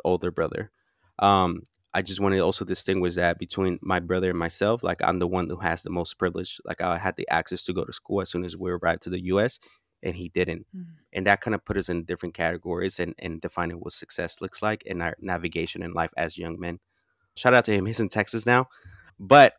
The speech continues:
Speaker 1: to your question, one of the things that happened as soon as I lost my dad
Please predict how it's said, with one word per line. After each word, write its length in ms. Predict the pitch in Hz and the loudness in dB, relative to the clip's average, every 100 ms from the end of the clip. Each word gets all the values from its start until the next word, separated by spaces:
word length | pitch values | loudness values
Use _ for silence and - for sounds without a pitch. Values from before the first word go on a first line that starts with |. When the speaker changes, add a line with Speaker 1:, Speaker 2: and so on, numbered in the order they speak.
| _ - | _ 0
Speaker 1:
to 100 | 143 | 6
your 140 | 139 | 6
question, 640 | 117 - 151 - 117 104 - - _ _ _ _ _ _ _ - | 6 6 6 6 4 4 0 -10 _ _ _ _ _ _ _ -2
one 260 | 107 131 | 6 8
of 60 | 147 | 8
the 100 | 127 | 4
things 220 | 131 113 | 2 2
that 140 | 107 | 2
happened 340 | 95 98 - 98 | 6 4 4 0
as 80 | 90 | 0
soon 140 | 92 | -2
as 120 | 90 | 0
I 100 | 87 | 0
lost 300 | 87 85 - | 2 2 0
my 120 | 82 | -6
dad 400 | 80 82 82 90 | -6 -2 -2 -2